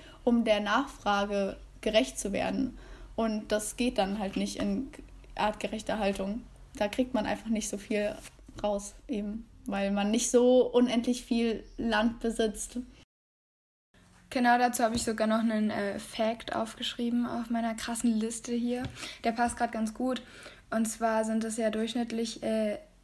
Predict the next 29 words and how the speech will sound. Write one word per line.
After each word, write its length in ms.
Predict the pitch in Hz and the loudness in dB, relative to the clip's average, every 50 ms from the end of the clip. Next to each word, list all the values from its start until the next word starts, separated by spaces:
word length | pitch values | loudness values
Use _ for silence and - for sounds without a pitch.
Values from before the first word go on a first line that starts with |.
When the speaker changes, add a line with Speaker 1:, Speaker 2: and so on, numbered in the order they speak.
| - | -6
Speaker 2:
momentan, 960 | - 214 214 220 226 247 262 269 262 - 262 247 247 254 254 254 254 247 233 | 0 2 2 4 4 2 0 -2 -2 -2 -2 -2 0 0 0 0 -2 -4 -6
das 160 | - 220 208 208 | -6 -6 -6 -6
ist 140 | 202 - | -6 -6
so 80 | - 208 | -4 -2
eine 180 | 208 208 208 214 | 0 0 0 0
hohe 200 | 208 202 202 202 | 0 0 -2 -4
Zahl, 440 | 208 - 208 202 202 208 208 202 - - | -4 -4 -4 -2 -2 0 -2 -2 -2 -4
sechzig 500 | 214 220 220 240 226 - - 240 233 - | -2 -2 0 -2 -2 -4 -4 -6 -6 -6
Kilo 520 | - - 240 240 240 240 240 240 - - | -6 -2 0 0 0 0 0 -2 -4 -6
Fleisch, 480 | - - - 233 220 214 220 233 - - | -10 -8 -6 -4 -2 -2 -2 -4 -4 -6
die 420 | - 226 220 220 220 220 214 220 - - - - - - - - - - - | -4 -2 0 0 0 -2 -4 -6 -10 -16 -20 -20 -20 -20 -20 -20 -20 -18 -12
jeder 560 | - 214 214 214 220 240 226 240 233 226 226 | -10 -6 -4 -2 -2 0 0 0 0 0 0
durchschnittlich 720 | 220 - 214 220 226 226 - 240 220 214 - 208 208 - | -2 -2 -2 -2 -2 -2 -2 -4 -4 -4 -4 -6 -6 -4
im 100 | - 208 | -4 -4
Jahr 400 | 202 196 196 196 202 214 226 - | -2 -2 -4 -4 -4 -4 -2 -2
isst. 320 | - 254 285 285 - - - - - - - - - - - - - - - - | -2 -2 -2 -2 -4 -8 -12 -16 -20 -20 -20 -20 -20 -20 -20 -20 -20 -20 -6 -2
Und 140 | 226 226 | 2 4
wenn 100 | 220 220 | 6 6
man 140 | 220 220 220 | 6 6 4
diesen 240 | 220 220 214 220 220 | 4 4 2 2 2
Durchschnitt 400 | 214 214 226 220 - 233 220 233 | 2 2 0 0 0 0 0 2
halt 160 | 233 214 208 | 0 0 0
jetzt 160 | 202 208 - | 0 -4 -2
erstmal 500 | - - 220 220 - - 208 202 196 196 - - - - | -2 -2 -2 -2 -4 -4 -2 -2 -2 -4 -8 -10 -8 -4
durchgeht, 500 | - 220 226 240 233 - 233 220 214 214 | 0 2 2 2 0 0 -2 -2 -2 -2
muss 160 | 214 214 220 | -2 0 0
man 160 | 214 208 208 | 0 0 0
ja 220 | 208 190 - - | 0 0 -2 -2
auch, 220 | 196 202 - - | -2 -2 -4 -6